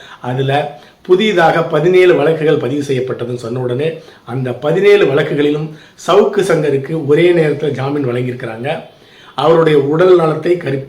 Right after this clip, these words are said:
கருத்தில் கொண்டு ஜாமீன் வழங்கியிருக்காங்க. அது மட்டும் இல்லாம, இது இந்தியா ஒரு சர்வாதிகார நாடு கிடையாது, ஒரு ஜனநாயக நாடு.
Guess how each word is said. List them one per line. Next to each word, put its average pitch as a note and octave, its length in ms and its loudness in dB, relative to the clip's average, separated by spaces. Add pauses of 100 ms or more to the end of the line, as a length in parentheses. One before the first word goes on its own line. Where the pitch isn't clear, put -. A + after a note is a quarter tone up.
கருத்தில் D3+ 400 -4
கொண்டு C3 320 -4
ஜாமீன் C3 340 -4
வழங்கியிருக்காங்க. B2 580 -6 (260)
அது D3+ 200 -2
மட்டும் D#3 300 -2
இல்லாம, C3+ 360 -2 (400)
இது F#3 320 0 (560)
இந்தியா F3+ 640 2
ஒரு C#3 120 0
சர்வாதிகார D3 500 0
நாடு C3+ 300 -2
கிடையாது, B2+ 520 -4
ஒரு A#2+ 140 -10
ஜனநாயக C3 500 -6
நாடு. A#2+ 380 -6